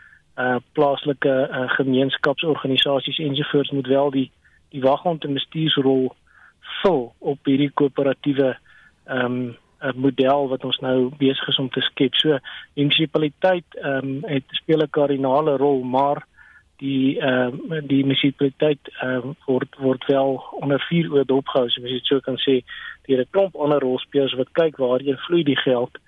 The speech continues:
en wie, eh, word aangestel om die dienste te verskaf.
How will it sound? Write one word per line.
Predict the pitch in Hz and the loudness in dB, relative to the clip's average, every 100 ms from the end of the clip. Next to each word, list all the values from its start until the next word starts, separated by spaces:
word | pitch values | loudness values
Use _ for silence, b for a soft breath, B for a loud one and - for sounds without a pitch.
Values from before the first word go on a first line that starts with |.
| b b _ | b b _
en | 151 135 | -2 0
wie, | 120 131 147 135 | 2 4 4 2
eh, | 135 123 | 0 0
word | 131 135 | 0 0
aangestel | 135 135 - - 135 123 | -2 -2 -4 -2 0 0
om | |
die | 123 | -2
dienste | 120 123 123 127 | -2 -2 0 -2
te | - | -2
verskaf. | - - - 110 | -2 -2 0 -4